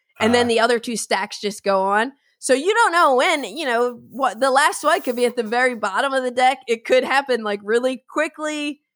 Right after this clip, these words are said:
Speaker 1: You
Speaker 2: Yeah.
Speaker 1: don't know. And I, I like that kind of, uh, excitement and sort of, like, randomness.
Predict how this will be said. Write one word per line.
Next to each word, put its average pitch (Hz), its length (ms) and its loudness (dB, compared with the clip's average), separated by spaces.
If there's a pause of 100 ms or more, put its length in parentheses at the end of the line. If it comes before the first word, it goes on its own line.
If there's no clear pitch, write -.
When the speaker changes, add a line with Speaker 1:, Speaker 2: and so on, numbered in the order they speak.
(220)
Speaker 1:
You 254 80 -4
Speaker 2:
Yeah. 254 40 -2
Speaker 1:
don't 254 200 2
know. 214 500 -2
And 233 240 -2
I, 254 300 2 (380)
I 269 320 2
like 240 280 2
that 269 220 0
kind 269 240 2
of, 269 140 0 (300)
uh, 226 360 4
excitement 247 520 -2
and 240 140 -4
sort 247 220 0
of, 220 80 -4
like, 214 200 0
randomness. 247 840 -2